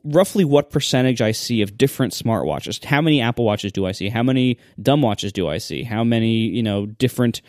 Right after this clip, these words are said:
Android, things that look like Android Wear versus Pebble versus the, uh, Fitbit and Garmin watches.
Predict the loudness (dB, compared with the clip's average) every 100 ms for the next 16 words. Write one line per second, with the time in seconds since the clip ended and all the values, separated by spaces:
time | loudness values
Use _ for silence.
0 | -20 -20 _ 2 4 4 4 4 4 2
1 | 2 2 2 2 2 0 2 0 2 2
2 | 4 4 4 4 -2 -4 -10 0 2 4
3 | 4 4 2 -2 -4 -2 -4 -4 -2 0
4 | 0 0 2 0 4 4 4 0 0 2
5 | 2 2 0 0 -2 -4